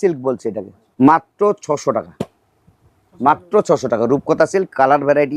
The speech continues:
আছে, মানে শুধু এর ইউনিক হচ্ছে এই আ-, এই পাটটা এবং খুব সুন্দর শাড়ি, দুটো সাইডে মানে এত সুন্দর ইউনিক শাড়ি এবং খুব দারুণ কাপড়। সিল্ক আইটেমের ভ্যারাইটি এখনও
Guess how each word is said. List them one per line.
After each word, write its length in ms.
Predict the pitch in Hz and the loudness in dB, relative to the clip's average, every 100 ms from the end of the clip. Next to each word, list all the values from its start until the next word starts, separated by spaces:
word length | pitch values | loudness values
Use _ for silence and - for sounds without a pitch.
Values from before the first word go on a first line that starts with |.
| 156 | -2
আছে, 160 | 135 - _ _ _ _ _ | -4 -12 _ _ _ _ _
মানে 240 | 117 131 143 143 _ _ _ _ | -2 2 2 0 _ _ _ _
শুধু 220 | 143 151 151 - - 156 | 0 2 0 -4 4 4
এর 80 | 147 - - | 4 -6 0
ইউনিক 240 | 147 175 185 | 2 2 0
হচ্ছে 180 | - 190 160 | -2 0 4
এই 60 | 127 | 4
আ-, 100 | - - | 0 -4
এই 60 | 123 - | -4 0
পাটটা 340 | 117 _ 98 - _ _ _ _ _ _ _ _ _ _ - | -2 _ -16 -16 _ _ _ _ _ _ _ _ _ _ 2
এবং 240 | 139 156 165 - - | 4 4 2 -4 -2
খুব 120 | 180 - - | -2 -2 -4
সুন্দর 360 | 160 175 185 139 - - | 0 4 4 4 -2 -6
শাড়ি, 200 | 104 92 101 117 | -6 -6 -6 -4
দুটো 160 | 135 143 | -4 2
সাইডে 280 | 151 156 196 - _ _ _ - | 2 4 0 -2 _ _ _ -4
মানে 220 | 120 127 135 131 - _ _ - | 0 2 2 0 -4 _ _ -4
এত 140 | 110 135 | 0 0
সুন্দর 240 | 156 180 190 147 160 | 2 4 4 4 4
ইউনিক 240 | 185 202 - | 4 2 4
শাড়ি 200 | 165 165 214 135 | 4 4 0 -4
এবং 120 | 143 135 | -6 -4
খুব 120 | 160 123 _ _ - 101 | -6 -6 _ _ -10 0
দারুণ 260 | 123 147 156 | 0 2 -2
কাপড়। 260 | 113 98 _ _ _ _ _ _ _ _ _ _ _ _ _ _ _ _ _ - | -4 -6 _ _ _ _ _ _ _ _ _ _ _ _ _ _ _ _ _ -2
সিল্ক 260 | 147 160 196 | 2 4 4
আইটেমের 340 | 185 214 220 185 _ 135 | 4 2 2 -2 _ 4
ভ্যারাইটি 340 | 156 165 208 202 - 143 | 4 4 2 0 -2 -4
এখনও 260 | 147 175 | 0 2